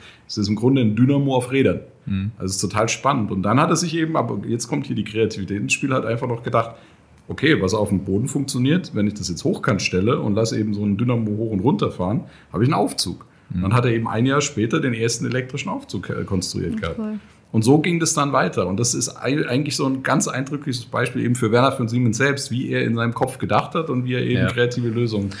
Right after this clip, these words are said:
Speaker 1: für Dinge ge-,
Speaker 2: Ja.
Speaker 1: gefunden hat.
Speaker 2: Ein Konzept auf ein anderes übertragen, ne? Associating für Kreativität, voll, also ist genau das, äh, was, was wir auch versuchen, ja, in die Organisation zu treiben, was ja auch offensichtlich Siemens schon seit hundertfünfundsiebzig Jahren tut, ne? Also sehr eindrücklich.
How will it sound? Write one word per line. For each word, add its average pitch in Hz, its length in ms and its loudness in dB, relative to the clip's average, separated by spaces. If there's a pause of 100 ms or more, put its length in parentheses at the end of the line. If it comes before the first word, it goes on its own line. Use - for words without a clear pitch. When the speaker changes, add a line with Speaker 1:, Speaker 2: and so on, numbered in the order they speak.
(340)
Speaker 1:
für 107 60 -4
Dinge 107 300 0
ge-, 98 200 -2
Speaker 2:
Ja. 110 140 4
Speaker 1:
gefunden 107 380 -2
hat. 82 100 -10
Speaker 2:
Ein 113 160 4
Konzept 120 340 4
auf 120 120 4
ein 117 60 4
anderes 120 300 2
übertragen, 120 720 4
ne? 139 200 4
Associating 117 720 2
für 120 120 -6
Kreativität, 104 720 -2
voll, 117 360 0
also 98 160 0
ist 98 120 -4
genau 101 240 4
das, 104 300 4
äh, - 120 -10 (200)
was, 90 320 -4
was 101 160 -6
wir 98 160 2
auch 101 80 2
versuchen, 104 400 -2
ja, 92 200 0 (440)
in 98 80 2
die 110 80 2
Organisation 113 420 4
zu - 80 0
treiben, 104 320 2
was - 400 0
ja 101 160 4
auch 98 300 2
offensichtlich 107 640 0
Siemens 107 380 0
schon 101 160 0
seit 101 180 2
hundertfünfundsiebzig 101 720 0
Jahren 95 260 0
tut, 127 320 -6
ne? 101 160 -2
Also 90 240 -4
sehr 98 200 4
eindrücklich. 117 520 -2